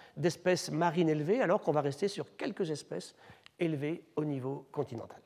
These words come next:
Alors, on bascule donc, maintenant l'humain est installé, d'accord ? Il est sur notre planète,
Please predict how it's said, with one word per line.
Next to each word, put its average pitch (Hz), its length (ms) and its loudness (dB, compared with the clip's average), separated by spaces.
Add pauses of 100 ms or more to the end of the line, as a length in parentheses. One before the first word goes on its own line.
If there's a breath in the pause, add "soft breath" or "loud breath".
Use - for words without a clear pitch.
(1400 soft breath)
Alors, 220 300 12 (920)
on 226 100 12
bascule 202 360 10
donc, 160 160 8
maintenant 180 220 12
l'humain 180 220 12
est 156 100 8
installé, 214 440 6
d'accord ? 269 360 4 (420)
Il 185 100 6
est 180 40 10
sur 170 120 8
notre 156 180 10
planète, 233 540 8